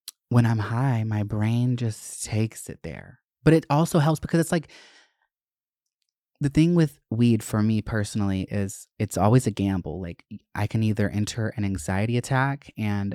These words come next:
I suddenly have all these health, health conditions. "Oh, your, your disease is back. You got H I V, you got this, you got boo, boo, boo, you got cancer." My brain goes there every time.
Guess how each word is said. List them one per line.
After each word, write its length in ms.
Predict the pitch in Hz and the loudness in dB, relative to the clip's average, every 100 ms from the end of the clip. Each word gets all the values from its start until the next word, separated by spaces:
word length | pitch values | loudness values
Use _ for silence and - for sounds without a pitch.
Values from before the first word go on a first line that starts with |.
| - | -6
I 180 | 98 98 | -4 -4
suddenly 560 | - 104 107 107 104 | -2 -2 0 -2 -2
have 260 | 107 98 95 | -4 -6 -6
all 140 | 98 | -8
these 200 | 104 101 | -6 -6
health, 180 | 101 98 - - - - | -8 -10 -14 -20 -12 -6
health 200 | 110 107 | -4 -2
conditions. 480 | - 113 113 120 113 | 0 2 2 0 2
"Oh, 280 | 120 131 127 | 4 2 0
your, 500 | 127 117 117 117 113 | -6 -6 -4 -4 -4
your 140 | 117 110 | -4 -4
disease 440 | 113 113 117 127 | -2 0 2 2
is 140 | 127 123 | 2 2
back. 400 | 123 123 120 117 | 2 4 2 0
You 140 | 113 | 2
got 300 | 120 120 113 | 4 4 2
H 200 | 117 - | 0 0
I 140 | 117 | -2
V, 120 | 117 117 | 0 0
you 140 | 117 | 2
got 220 | 117 113 | 0 2
this, 260 | 120 117 117 | 2 0 -2
you 60 | |
got 140 | 113 107 | -4 -4
boo, 120 | 113 | -4
boo, 140 | 120 | -2
boo, 80 | 120 | 0
you 160 | 117 117 | 0 2
got 180 | 113 - | 2 0
cancer." 420 | 123 120 - 120 - - - _ _ _ _ _ | -2 -2 -4 -8 -10 -20 -20 _ _ _ _ _
My 160 | 123 127 | 2 4
brain 260 | 131 123 113 | 4 4 4
goes 240 | 98 95 | 2 2
there 220 | 95 92 | -2 -2
every 200 | 98 98 | -2 -2
time. 340 | - - - | -4 -6 -10